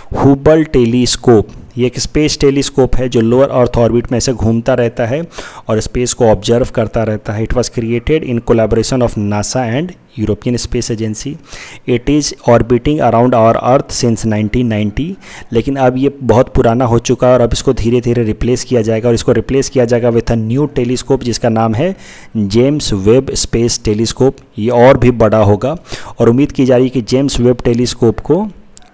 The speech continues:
आने वाले time में October दो हज़ार इक्कीस तक इम-, लग-, आ, launch कर दिया जाएगा। यह Hubble Telescope news में इसलिए था क्योंकि पिछले साल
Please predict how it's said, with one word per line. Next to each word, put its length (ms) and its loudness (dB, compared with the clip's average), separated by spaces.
आने 200 2
वाले 220 2
time 260 -2
में 80 2
October 340 0
दो 120 2
हज़ार 200 2
इक्कीस 360 -6
तक 120 -2
इम-, 240 -6
लग-, 320 -2
आ, 260 -4
launch 360 2
कर 180 4
दिया 200 0
जाएगा। 340 -8
यह 100 4
Hubble 340 4
Telescope 540 0
news 280 2
में 120 2
इसलिए 260 0
था 160 0
क्योंकि 260 -2
पिछले 440 -2
साल 340 0